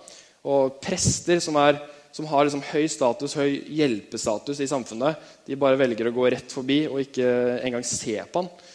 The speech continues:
Eh, og det fortsetter til en samaritan kommer og hjelper han.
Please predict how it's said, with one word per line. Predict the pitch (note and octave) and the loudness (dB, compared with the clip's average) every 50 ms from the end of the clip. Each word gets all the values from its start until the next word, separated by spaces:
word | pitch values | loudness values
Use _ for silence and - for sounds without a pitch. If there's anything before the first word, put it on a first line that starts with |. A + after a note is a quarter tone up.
| - _ _ _ _ - | -20 _ _ _ _ -4
Eh, | C#3+ C#3 C3+ C3+ C3 C3+ | 0 0 2 2 2 0
og | C3+ | 0
det | C#3+ C#3+ | -2 -2
fortsetter | C#3+ C#3+ A#2+ - - B2 A#2 A#2+ C#3+ C#3+ | -2 -2 -4 -2 -4 -4 -2 -2 -4 -2
til | - D3 C3+ C3 | 0 0 2 2
en | C3 C3 C3+ C3 B2+ B2+ B2 | 2 0 0 -4 -6 -6 -8
samaritan | - - D3+ C3+ C3 C3+ C#3+ C#3+ - - - C#3 C#3+ C#3+ D3+ | -6 -4 -4 -2 0 -2 -2 -4 -6 -4 -2 0 0 0 -2
kommer | D3 C#3 B2 A#2+ B2 C3 | -2 -4 -4 0 0 2
og | C3 | 2
hjelper | B2 A2 G#2 G2+ - B2 B2+ | 2 2 0 -2 -2 0 0
han. | C#3 D3 | 0 0